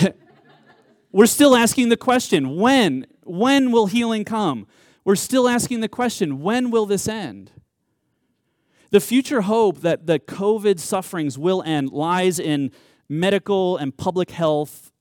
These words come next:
benchmarks, right? It, it, it,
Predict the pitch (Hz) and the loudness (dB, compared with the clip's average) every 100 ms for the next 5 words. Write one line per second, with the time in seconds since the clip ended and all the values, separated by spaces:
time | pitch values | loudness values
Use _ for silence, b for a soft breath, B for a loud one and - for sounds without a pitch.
0 | _ - 123 139 - 104 - - - _ | _ -14 -6 -6 -6 -14 -18 -20 -20 _
1 | _ _ 131 165 - _ _ _ _ _ | _ _ -8 -8 -10 _ _ _ _ _
2 | _ 185 180 190 190 | _ -2 0 2 2